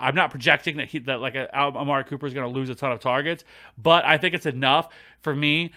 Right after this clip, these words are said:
that I would prefer to take D J Moore, who is the unquestioned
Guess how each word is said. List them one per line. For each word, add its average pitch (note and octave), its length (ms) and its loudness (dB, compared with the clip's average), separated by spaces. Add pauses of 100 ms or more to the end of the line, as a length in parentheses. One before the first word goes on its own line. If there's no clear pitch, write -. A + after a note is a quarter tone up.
(140)
that D3 120 2
I D3+ 120 8
would D3+ 120 6
prefer D3 360 -2
to C#3+ 60 -4
take C#3 240 0
D C#3 140 -4
J B2+ 220 0
Moore, A#2+ 280 -2
who C#3 140 -2
is B2+ 80 -2
the A#2+ 180 -10
unquestioned C#3 640 0